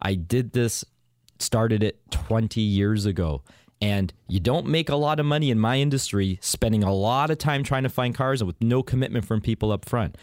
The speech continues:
But that's okay. We built a business model up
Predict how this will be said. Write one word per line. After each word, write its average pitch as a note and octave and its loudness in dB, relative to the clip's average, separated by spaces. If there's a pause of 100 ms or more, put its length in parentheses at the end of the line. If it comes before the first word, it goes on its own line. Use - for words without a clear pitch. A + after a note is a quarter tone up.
(160)
But - -2
that's C3+ 0
okay. B2 0 (320)
We F#2+ 0
built B2 0
a A#2+ 2
business C3 0
model B2+ 0
up G#2+ -2